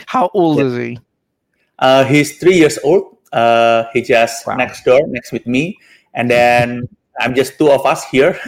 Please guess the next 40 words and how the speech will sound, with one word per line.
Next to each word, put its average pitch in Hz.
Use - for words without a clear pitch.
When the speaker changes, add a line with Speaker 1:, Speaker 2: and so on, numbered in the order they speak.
Speaker 2:
<laughs> 143
And 117
then, 120
and 131
yeah, 180
he 143
just 165
became 151
a 123
father, 135
uh, 110
two 127
months 123
ago. 139
So 113
he 120
has 113
Speaker 1:
Oh, -
Speaker 2:
three 170
Speaker 1:
wow. 156
Speaker 2:
kids. -
<laughs> -
Yes, 139
and 165
one 143
of 135
Speaker 1:
Congratulations 151
Speaker 2:
the -
Speaker 1:
to -
Speaker 2:
kid 143
Speaker 1:
Bruno. 156
Speaker 2:
<laughs> -
Yes, 123
yes. 131
And 131
one 139
of 135
the 127
kid 135
is, 123